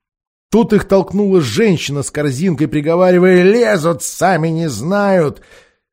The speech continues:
Кто-то выскочил сбоку, и бедный Шаста неведомо как выпустил поводья.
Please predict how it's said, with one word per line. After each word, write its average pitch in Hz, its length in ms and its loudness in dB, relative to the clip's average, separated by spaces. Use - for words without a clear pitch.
Кто-то 143 440 -6
выскочил 110 640 -6
сбоку, 101 480 -8
и 95 100 -6
бедный 104 420 -6
Шаста 139 480 -6
неведомо 123 600 -4
как - 340 -8
выпустил 101 560 -10
поводья. 101 560 -6